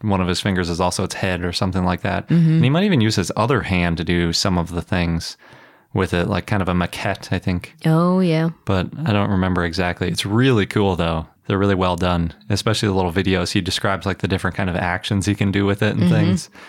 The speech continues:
Speaker 1: like smelling stuff and, like,
Speaker 2: Yeah, he
Speaker 1: wagging
Speaker 2: really
Speaker 1: its
Speaker 2: makes it
Speaker 1: tail
Speaker 2: come
Speaker 1: or
Speaker 2: to
Speaker 1: whatever.
Speaker 2: life.
Speaker 1: Yeah.
Speaker 2: <laughs>
Speaker 1: Bringing back puppeteering.
Speaker 2: Mm-hmm.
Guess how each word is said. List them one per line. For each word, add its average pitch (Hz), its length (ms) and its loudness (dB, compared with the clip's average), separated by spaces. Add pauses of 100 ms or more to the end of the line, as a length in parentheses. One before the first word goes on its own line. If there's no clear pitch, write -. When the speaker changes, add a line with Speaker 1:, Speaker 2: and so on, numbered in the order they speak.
(280)
Speaker 1:
like 98 160 0
smelling 95 540 0
stuff 95 500 0
and, 92 100 -2
like, 87 400 -4 (200)
Speaker 2:
Yeah, 170 260 2
he 156 60 2
Speaker 1:
wagging 190 220 2
Speaker 2:
really 247 140 2
Speaker 1:
its 180 40 0
Speaker 2:
makes 185 200 2
it 202 40 0
Speaker 1:
tail 185 220 0
Speaker 2:
come 190 160 2
Speaker 1:
or - 20 2
Speaker 2:
to 175 80 2
Speaker 1:
whatever. 139 80 2
Speaker 2:
life. 147 540 -2
Speaker 1:
Yeah. 101 440 2
Speaker 2:
<laughs> - 720 -10
Speaker 1:
Bringing 98 260 0
back 95 320 -2
puppeteering. 95 720 -2 (200)
Speaker 2:
Mm-hmm. 160 460 0